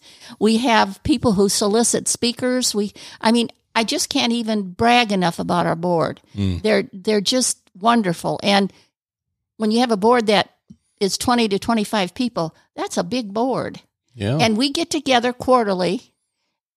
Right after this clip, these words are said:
Speaker 1: and have meetings, and just, it's amazing what happens in these board meetings, how we just feed off each other.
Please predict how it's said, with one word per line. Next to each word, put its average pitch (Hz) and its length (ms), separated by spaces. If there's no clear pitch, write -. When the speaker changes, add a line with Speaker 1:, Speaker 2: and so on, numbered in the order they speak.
Speaker 1:
and 208 200
have 233 200
meetings, 202 640
and 196 380
just, 254 380
it's 277 180
amazing 240 680
what 196 260
happens 214 480
in 190 100
these 180 200
board 202 280
meetings, 175 260
how 190 140
we 190 80
just 202 220
feed 214 240
off - 240
each 160 180
other. 156 340